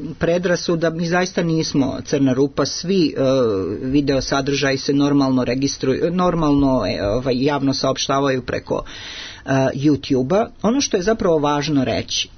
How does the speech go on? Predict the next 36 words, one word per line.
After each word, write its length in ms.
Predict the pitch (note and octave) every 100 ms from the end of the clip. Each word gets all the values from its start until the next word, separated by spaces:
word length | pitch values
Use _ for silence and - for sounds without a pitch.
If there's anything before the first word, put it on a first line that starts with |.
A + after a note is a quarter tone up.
| -
YouTube 520 | C#3+ C#4 C#4+ D4 C4+
je 80 | F3+
tipičan 600 | - D4 - - F#3 E3
primer 460 | E3+ F#3+ A3 G3+ C#3
jednog 300 | D#3+ E3 D#3
novog, 500 | F3+ G#3+ E3 C3 -
tehnološki 640 | D3 F3+ F#3 G#3 - D#3+
novog 340 | F3 G3 D#3
oblika 320 | F3 D#3 C#3
iskorišćavanja 840 | C#3 - C#3+ C3 - D3+ D3+ C3+ A2+
autorskih 460 | G2+ - - C3 C3
dela. 280 | F2+ A2+ -
Hiljadu 240 | A3+ B3
devetsto 240 | B3 B3+
devedeset 360 | F3+ F#3 A3 A3+
šeste 280 | A3+ G#3+ D#3
godine 320 | D#3 F#3 F3
je 60 | D3
donet 360 | E3 F3+ D3
wipo 300 | E3 E3 -
ugovor 440 | C#3+ D#3 C#3+ C#3 C#3+
o 80 |
autorskom 460 | C#3 C#3 - - C#3
pravu. 340 | - C3 - - - - - -
Pre 200 | B3+ -
svega 360 | - B3+ C4+ G#3+
zato 300 | F3 A3+ G3
da 140 | E3
bi 80 | D3+
bio 220 | D#3+ G#3+
izglasan 480 | F#3+ G3 E3 - D#3+
onaj 180 | E3 C#3+
član 340 | - D#3+ D3
deset 340 | D3+ E3+ C3+
koji 180 | - C#3
govori 500 | C3 D3+ F3 E3+ D#3